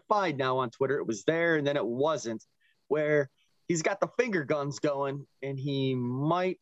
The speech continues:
purposely give this girl a little finger gun right to the booty through her jeans, but gives it to her nonetheless. What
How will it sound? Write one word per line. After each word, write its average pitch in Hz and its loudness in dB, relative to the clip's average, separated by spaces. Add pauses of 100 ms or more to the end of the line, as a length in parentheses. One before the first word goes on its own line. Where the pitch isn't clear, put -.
(100)
purposely 160 0 (440)
give 147 0
this 139 0
girl 139 2
a 127 2
little 127 2
finger 123 0
gun 113 0 (140)
right 120 0
to 127 -6
the 113 -2
booty 107 -4 (640)
through 180 0
her 190 0
jeans, 123 -4 (440)
but 131 0 (560)
gives 165 0
it 147 -2
to 147 0
her 127 -2 (140)
nonetheless. 113 0 (960)
What 143 0